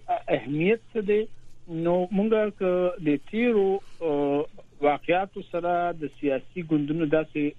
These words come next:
آ، د دې غونډو ته وګورو، نو دوی کوشش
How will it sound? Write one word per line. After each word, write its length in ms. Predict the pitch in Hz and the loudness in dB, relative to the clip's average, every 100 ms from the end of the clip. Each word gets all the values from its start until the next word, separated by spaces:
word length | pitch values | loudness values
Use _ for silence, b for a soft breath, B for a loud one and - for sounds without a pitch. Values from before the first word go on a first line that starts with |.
| - | -2
آ، 40 | 135 131 131 135 131 - | 0 0 -2 -6 -10 -10
د 140 | 127 127 | -2 0
دې 180 | 120 127 | 4 4
غونډو 220 | 156 202 175 | 4 2 0
ته 140 | 180 | 0
وګورو، 380 | 233 185 135 190 - B B B B - 160 | 0 0 -2 -2 -6 B B B B -14 0
نو 100 | 156 | 0
دوی 420 | 151 208 226 220 | 2 4 4 0
کوشش 680 | - 170 156 - 247 - - | 0 0 0 0 0 0 -6